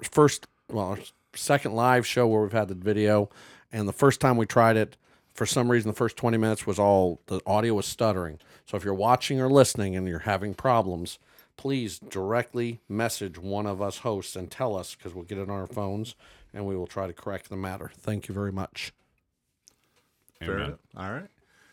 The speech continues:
Speaker 2: So we got a, a cool show today. Uh, we got, like I said, we got a lot to talk about between the, uh, pay-per-views coming up. We got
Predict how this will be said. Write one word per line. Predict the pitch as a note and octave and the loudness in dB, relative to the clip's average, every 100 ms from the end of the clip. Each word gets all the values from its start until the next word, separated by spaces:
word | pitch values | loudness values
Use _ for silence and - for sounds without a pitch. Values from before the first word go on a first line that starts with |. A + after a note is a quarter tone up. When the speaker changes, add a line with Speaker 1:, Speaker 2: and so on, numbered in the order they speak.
| _ _ | _ _
Speaker 2:
So | - E3 | -2 0
we | C#3+ D3+ | 2 0
got | C#3+ | 0
a, | B2+ G#2+ F2+ | 0 -4 -6
a | A2+ | -8
cool | - A#2 | -6 -6
show | - G#2+ | -4 -6
today. | F#2+ F#2+ F#2+ F#2+ F#2 | -6 -6 -4 -2 -4
Uh, | F#2+ F#2+ F2+ | -2 0 0
we | F#2 | 0
got, | G2 - _ - | -4 -4 _ -10
like | A2 | -8
I | |
said, | - | -6
we | F#2 | -4
got | G2 F#2+ | -2 -2
a | |
lot | F2 - | -2 -4
to | |
talk | - F2 D#2+ | -4 -4 -4
about | D#2+ D#2+ D#2 | -6 -4 -4
between | D2+ - E2+ D#2+ D#2 _ _ D#2+ C2 | -8 -10 -10 -10 -14 _ _ -20 -12
the, | F#2 E2 | -10 -8
uh, | D#2 | -8
pay-per-views | - F#2+ F#2 F#2 F#2+ | -6 -6 -6 -6 -6
coming | - G#2 F#2 | -6 -4 -2
up. | F2 D#2+ - | -2 -4 -8
We | F2+ | -6
got | E2+ D#2+ | -4 -4